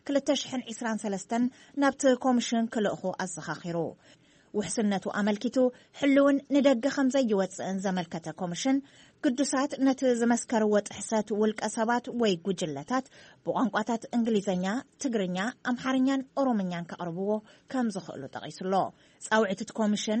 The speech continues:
መንነት እቶም ግፍዒ ፈጺሞም ዝተባህሉ ዜጋታት ብፍሉይ ከቕርብ ዝሕብር ኮይኑ፣ ድሕሪኡ በቲ ኮሚሽን ዘድሊ ምጽራይን ቀጻሊ መስርሕን ከም ዝካየደሉ ኣመልኪቱሎ።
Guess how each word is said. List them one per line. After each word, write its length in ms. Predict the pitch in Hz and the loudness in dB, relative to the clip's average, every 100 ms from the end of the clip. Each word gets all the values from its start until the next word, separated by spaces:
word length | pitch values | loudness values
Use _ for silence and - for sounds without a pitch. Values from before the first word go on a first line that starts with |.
| 254 | 0
መንነት 500 | 254 254 240 233 226 | 2 2 2 2 0
እቶም 280 | - 220 220 | -4 -2 0
ግፍዒ 300 | 220 233 190 | 0 -2 -4
ፈጺሞም 540 | 208 220 - 214 208 208 | -6 -6 -4 -2 0 0
ዝተባህሉ 480 | 202 208 202 180 185 | -4 -4 -4 -2 -4
ዜጋታት 540 | 185 202 214 208 240 233 - _ | -2 -2 -2 -2 -2 -4 -12 _
ብፍሉይ 360 | - - 220 220 | -12 -2 0 0
ከቕርብ 360 | 233 208 220 | -2 -2 -2
ዝሕብር 360 | 208 - 208 233 | -4 -6 -4 -4
ኮይኑ፣ 280 | 254 247 262 262 - _ | -2 0 0 -2 -6 _
ድሕሪኡ 380 | 240 240 214 226 | -6 0 2 2
በቲ 320 | 247 254 254 | 2 -2 -2
ኮሚሽን 460 | - 240 226 - 233 | -2 -2 -2 -2 -2
ዘድሊ 420 | 269 254 226 214 202 | 0 0 0 0 -2
ምጽራይን 560 | 202 - 180 175 240 269 - - | -2 -4 -6 -2 -2 -2 -6 -6
ቀጻሊ 380 | 269 254 262 262 | -4 -2 0 2
መስርሕን 500 | 254 254 269 240 247 | 2 0 -4 -4 -4
ከም 180 | 269 254 | -2 -4
ዝካየደሉ 600 | 233 - 202 180 175 160 165 - | -6 -6 -6 -4 -6 -6 -8 -8
ኣመልኪቱሎ። 600 | 214 165 - - 170 143 | -8 -8 -10 -14 -10 -8